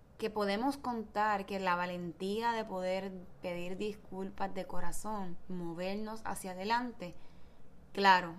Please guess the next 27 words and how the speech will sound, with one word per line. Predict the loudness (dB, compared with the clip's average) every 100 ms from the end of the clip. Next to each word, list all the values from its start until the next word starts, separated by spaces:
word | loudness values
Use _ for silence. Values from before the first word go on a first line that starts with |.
| -4
ellos | 0 0
están | 0 -2 0
en | 0
el | -2
foco | -4 -2 -2 0 -2 -2 -4
público, | -4 -2 -4 -2 -4 -4 -14 -20 -20 -18 -18 -18 -10
en | -6
el | -2
mundo, | -2 0 2 0 -2 -8 -14 -20 -20 -20 -20 -20 -20 -20 -20 -20 -20 -18 -4
pero | 0 2
nosotros | 2 0 0 0
estamos | 2 4 4 4
en | 0
ese | -2 -2 -2
lente | -2 -2 -2 -4
público | -2 -2 -2 0
de | 0 0
Dios, | -2 -4 -6 -8
donde | -6 -6 -6
siempre | -4 -2 -2 -4 -4
Él | -2
va | -2
a |
estar | -4 -4 -2 -2
ahí | -2 -4 -6
cuidándonos | -6 -4 -2 -2 -2 -2 -2 -8 -12 -16 -18 -18 -18 -18 -20 -12 -8
y | -6